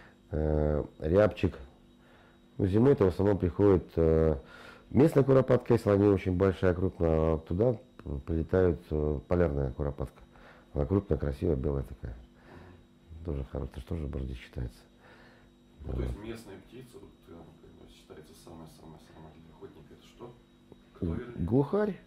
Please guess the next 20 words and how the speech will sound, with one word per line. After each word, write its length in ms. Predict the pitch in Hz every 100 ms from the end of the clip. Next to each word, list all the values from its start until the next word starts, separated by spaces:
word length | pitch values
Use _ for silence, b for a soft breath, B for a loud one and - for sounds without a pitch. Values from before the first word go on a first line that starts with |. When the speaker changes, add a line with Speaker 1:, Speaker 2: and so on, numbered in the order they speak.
| -
Speaker 2:
Глухарь, 300 | - - -
да? 460 | - - - 127
Speaker 1:
тетерев. 300 | 143 123 101 -
Speaker 2:
Мгм. 600 | - B B B B B B B B B B B _ -
Speaker 1:
Ну, 80 |
в 40 | 175
основном 340 | 151 175 160
петухов 440 | 120 139 156 185 143
бьют. 240 | 95 73 - - _ _ _ _ _ _ _ _ -
Самых 260 | 120 113 104
стараются 380 | 110 107 101 101
не 120 | 104
бить. 220 | 107 123
Почему? 260 | 78 - 85
Потому 280 | - 82
что 140 | 78 -
это 100 | -
тоже 160 | 98
считается 360 | 95 - 76 -
браконьерством. 580 | 65 65 69 64 -